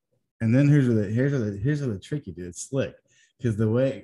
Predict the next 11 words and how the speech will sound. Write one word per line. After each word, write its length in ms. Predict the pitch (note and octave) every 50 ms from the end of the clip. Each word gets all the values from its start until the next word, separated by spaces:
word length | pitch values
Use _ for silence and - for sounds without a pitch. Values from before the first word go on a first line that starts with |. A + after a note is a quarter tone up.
| -
again, 360 | A#2+ A#2+ A2+ A#2+ D#3 G2 E2 E2+
they 80 | A2
don't 140 | C3 D3 C#3+
talk 260 | - C3+ C3 C3+ B2+
about 160 | - F#2+ F2
anything. 360 | F#2+ A2 B2+ A2+ F2+ - - - _ _ _ _ _ _
They 140 | - A#2+ C#3
talk 320 | C3+ - - C#3 C3+ C3+ B2+
about 260 | A2+ G#2+ G#2 F2 F#2
nothing 420 | G2+ G#2+ A#2+ A#2 A#2+ - F#2+ E2
specifically. 600 | E2 - - E2+ E2 G2 E2+ E2 D#2 D2 - -